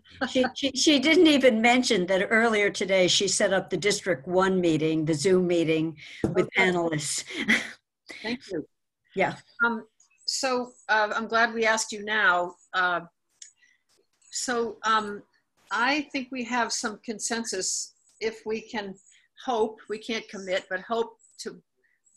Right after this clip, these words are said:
Speaker 2: build out, I'm gonna off, say this and then see if anybody wants to write this up. Um, could, I'm happy to do it, or maybe someone else. Build on the existing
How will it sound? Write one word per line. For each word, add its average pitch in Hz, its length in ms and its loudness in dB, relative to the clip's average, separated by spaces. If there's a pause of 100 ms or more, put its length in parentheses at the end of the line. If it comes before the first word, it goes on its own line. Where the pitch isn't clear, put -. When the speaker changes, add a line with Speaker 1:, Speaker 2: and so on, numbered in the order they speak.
(180)
Speaker 2:
build 220 380 -2
out, 202 320 -2
I'm 214 100 -8
gonna 208 140 -4
off, 202 260 0 (140)
say 208 260 -4
this 180 240 -8
and 185 80 -14
then 180 160 -8 (180)
see - 160 -6
if 196 100 -8
anybody 185 280 -8
wants 180 280 -8
to 180 80 -12
write 170 260 -6
this 175 220 -10
up. 175 220 -6 (720)
Um, 165 400 -10 (480)
could, 190 120 -14 (160)
I'm 185 180 -8
happy 185 220 -8
to 170 80 -14
do 170 220 -10
it, 165 80 -4
or 165 60 -4
maybe 160 220 -10
someone 160 320 -10
else. 165 360 -8 (600)
Build 233 260 -2
on 208 360 -2 (120)
the 202 80 -6
existing 202 580 -6